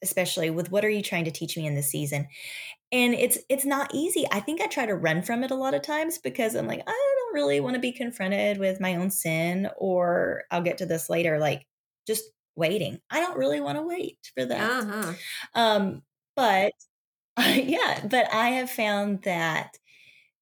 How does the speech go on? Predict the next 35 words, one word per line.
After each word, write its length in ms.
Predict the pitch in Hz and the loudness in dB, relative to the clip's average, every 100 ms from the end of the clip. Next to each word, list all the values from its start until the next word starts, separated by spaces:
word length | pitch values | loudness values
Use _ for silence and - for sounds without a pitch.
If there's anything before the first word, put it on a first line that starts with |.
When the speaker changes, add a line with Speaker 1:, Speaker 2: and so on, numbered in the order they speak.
| _ | _
Speaker 1:
when 320 | 190 214 202 190 | -2 2 2 2
I 300 | 180 165 147 | 0 0 -2
do 240 | 220 240 | 0 0
that, 320 | 254 254 262 - | 2 0 -2 -2
I 80 | 185 | -4
can 240 | 190 196 | -2 -4
prioritize 1300 | - 185 180 - 185 95 - 90 90 85 90 - - - _ _ _ _ _ - | -4 -4 0 2 2 0 -4 -2 0 2 0 -2 -6 -8 _ _ _ _ _ -8
the 160 | 175 175 | -4 0
rest 320 | 180 170 - | 0 0 -2
of 160 | 175 | -4
my 220 | 175 156 156 | -2 -2 -2
life 360 | - 151 156 | -2 -4 -4
so 260 | - - 160 | -4 -4 -2
much 320 | 151 139 - | -2 -2 -6
better 320 | - 147 - 147 | -10 -6 -6 -4
because 360 | 147 175 160 - | -6 -4 -4 -4
I'm 220 | 156 151 | -6 -6
putting 320 | - 160 156 | -6 -8 -6
the 80 | 143 | -6
Lord 260 | 147 156 151 | -2 -4 -2
first 340 | 170 180 208 - | -2 0 -2 -4
and 160 | 175 | -2
then 160 | 165 160 - - - - | 0 -2 -6 -16 -18 -8
my 80 | 156 | -4
marriage 580 | 151 175 180 185 180 - - | 0 2 4 4 2 -4 -4
and 180 | 165 | -4
then 160 | 160 151 | -2 -2
my 140 | 131 | -4
kids. 460 | 113 - 95 92 - - | -4 -4 -2 0 -4 -4
Um, 340 | 165 151 139 - _ | -4 -2 -4 -10 _
and, 220 | 262 269 - | -2 -2 0
and 160 | 254 | -2
two, 380 | 254 311 269 285 285 _ - - _ - | -2 0 0 -2 -8 _ -20 -20 _ -4
I 120 | 208 | -2
think 600 | 202 - 202 170 202 247 | -2 -6 -4 -2 -2 -6